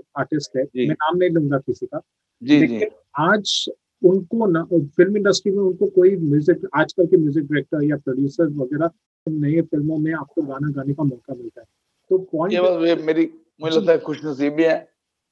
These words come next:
Speaker 2: blessing है। और, और मुझे लगता है मेरा, आपसे जैसे रसूल जी, आपसे मुझसे बात हो रही है, तो मेरा एक nature भी ऐसा है कि, अ, अ,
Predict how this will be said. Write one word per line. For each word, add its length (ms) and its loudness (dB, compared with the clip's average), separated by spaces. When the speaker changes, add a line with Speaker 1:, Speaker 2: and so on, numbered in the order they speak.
Speaker 2:
blessing 500 0
है। 440 2
और, 300 4
और 640 0
मुझे 140 -4
लगता 220 0
है 60 4
मेरा, 480 2
आपसे 320 2
जैसे 240 4
रसूल 280 2
जी, 60 4
आपसे 220 0
मुझसे 220 0
बात 300 2
हो 60 2
रही 140 0
है, 180 -4
तो 80 -10
मेरा 200 2
एक 160 0
nature 420 0
भी 100 -2
ऐसा 280 0
है 220 -4
कि, 240 2
अ, 480 4
अ, 340 2